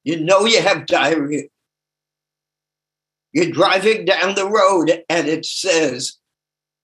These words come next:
"Two miles to a rest stop." You could use willpower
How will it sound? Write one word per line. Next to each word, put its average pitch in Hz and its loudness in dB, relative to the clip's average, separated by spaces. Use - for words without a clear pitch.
"Two 269 2
miles 208 2
to 180 -2
a 160 2
rest 156 -2
stop." - -12
You 254 2
could 185 -2
use 202 -4
willpower 165 0